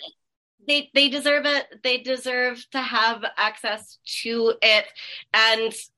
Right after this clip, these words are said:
you know, unfortunately, we don't have it set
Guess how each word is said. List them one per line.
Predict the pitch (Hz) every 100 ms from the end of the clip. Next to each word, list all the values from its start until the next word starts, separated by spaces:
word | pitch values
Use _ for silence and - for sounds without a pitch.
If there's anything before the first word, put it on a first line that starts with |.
| -
you | 240
know, | 226 226 240 -
unfortunately, | 220 220 220 220 226 214 226
we | 214
don't | 214 226 220
have | 208 208 202 214
it | 208 - -
set | 196